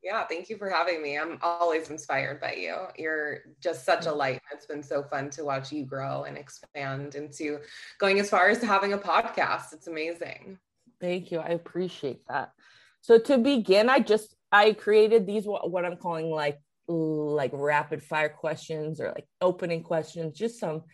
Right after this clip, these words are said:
Speaker 2: fun stuff to get people to know our guests a little bit more than just, oh, like, stuff they can read on the website. <laughs>
Speaker 1: I love it.
Speaker 2: So I would just like to know,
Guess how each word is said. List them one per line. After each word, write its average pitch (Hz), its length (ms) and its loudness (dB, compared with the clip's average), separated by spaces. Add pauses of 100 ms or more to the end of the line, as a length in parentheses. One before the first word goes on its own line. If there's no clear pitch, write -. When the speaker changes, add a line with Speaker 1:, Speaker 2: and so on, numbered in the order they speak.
(420)
Speaker 2:
fun 196 240 0
stuff 180 300 -6
to 156 480 2 (400)
get 233 180 4
people 330 280 2
to 302 120 -4
know 196 800 2
our 160 140 2
guests 160 340 -4
a 190 40 -6
little 165 300 2
bit 160 320 0
more 175 600 -2 (160)
than 151 300 -2
just, 147 340 -6
oh, 156 260 -2
like, 139 280 -6 (400)
stuff - 260 -6
they 147 120 -2
can 143 200 -10
read 135 240 -8
on 139 180 -12
the 143 80 -10
website. - 720 -16 (140)
<laughs> - 600 -20
Speaker 1:
I 151 40 -10
love 139 260 -6
it. 82 120 -8 (800)
Speaker 2:
So 190 80 6
I 175 180 10
would 208 220 8
just 214 260 2
like 208 300 2
to 226 100 2
know, 208 640 4